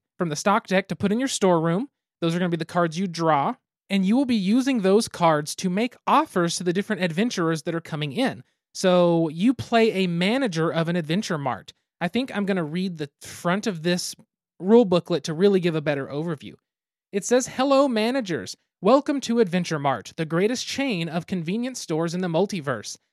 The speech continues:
I'm Hank," which is the really cute, like, little dragon guy, "our corporate mascot, and I'm here to help you be the best manager in town.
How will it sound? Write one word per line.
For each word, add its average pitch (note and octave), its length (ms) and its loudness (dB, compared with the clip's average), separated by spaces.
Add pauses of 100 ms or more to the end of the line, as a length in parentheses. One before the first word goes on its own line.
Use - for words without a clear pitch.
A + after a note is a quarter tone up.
(180)
I'm E3+ 260 -4
Hank," F#3 420 -2
which D#3 180 -10
is C#3 120 -10
the C#3 100 -6
really C#3+ 200 -6
cute, D#3 440 -4 (160)
like, C#3+ 280 -10
little D3+ 380 -6 (220)
dragon D#3 340 -2
guy, C#3+ 320 -4 (500)
"our G3+ 220 4
corporate C4+ 460 2
mascot, E3+ 580 -2
and D#3 100 -4
I'm A3+ 160 0
here F#3+ 180 0
to D3+ 60 -2
help A3+ 280 -2
you F3 360 2
be D#3 120 -2
the C#3+ 100 -6
best E3+ 240 -2
manager E3 400 -4
in F3+ 140 -2
town. C#3 480 -8